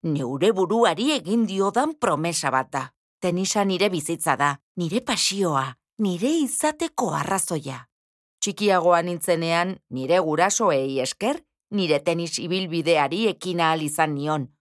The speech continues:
baina ez zen erraza izan. Nire hirian eninduten udaletxeko tenis eskoletan onartu, irakasleek ez zekitelako besteei erakusten zieten gauza berak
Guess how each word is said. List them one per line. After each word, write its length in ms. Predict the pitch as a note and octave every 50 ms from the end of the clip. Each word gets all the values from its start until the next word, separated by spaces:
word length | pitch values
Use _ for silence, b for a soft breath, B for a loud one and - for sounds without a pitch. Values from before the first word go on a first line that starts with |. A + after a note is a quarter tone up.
| _ _ _ _ -
baina 520 | D#3+ D#3 D3+ C#3+ C#3+ C#3 C#3+ C#3+ C#3+ D#3
ez 100 | E3+ E3+ -
zen 200 | - G#3+ F3+ D3
erraza 460 | B2 B2 B2 - E3 D#3+ C#3+ - B2+ B2
izan. 500 | B2+ B2 - - F3+ D#3+ C3+ A#2 B2 - _ _ _ _ _ _ _ -
Nire 320 | E3 D3 C3+ C3+ C3 E3 F3 E3+
hirian 420 | E3+ D#3 G3 G#3 G#3+ F3+ D#3 C#3
eninduten 580 | C#3 D3 F3 G3 G3 F3+ G3+ G3 G3 F#3 F3+ E3
udaletxeko 640 | D#3 D3+ E3+ F3 F3+ F3+ F3 - F#3 - - F#3+
tenis 340 | F#3 - F#3 F3+ F#3 F3 -
eskoletan 520 | E3 - - - E3+ F3 F3 F3 E3+ F3 F3+
onartu, 540 | F3+ F#3+ G3 F#3+ F3+ - - F3 F3 F3+ E3+ _ _ _ -
irakasleek 680 | E3+ E3+ E3 E3 - F#3+ F#3 D#3+ F3+ F3+ F#3+ F#3+ -
ez 120 | F#3 D#3+ -
zekitelako 680 | - G#3+ G#3+ A3 A3+ A3+ G#3+ G3+ F#3+ F#3 - A3 A#3+
besteei 680 | A3+ F#3 F3+ F3+ E3 - - - - G3+ G3+ G3+ G#3 A3 A3
erakusten 540 | F#3+ F3+ F3 - G3+ G3 - - G#3+ G#3+ G#3
zieten 540 | - A3 G#3+ G#3+ G#3+ G#3+ - A3 A3+ A#3
gauza 360 | G#3+ - E3 E3 E3 - G3 F#3+
berak 380 | G3 G3 F#3+ G3 G#3+ A3 -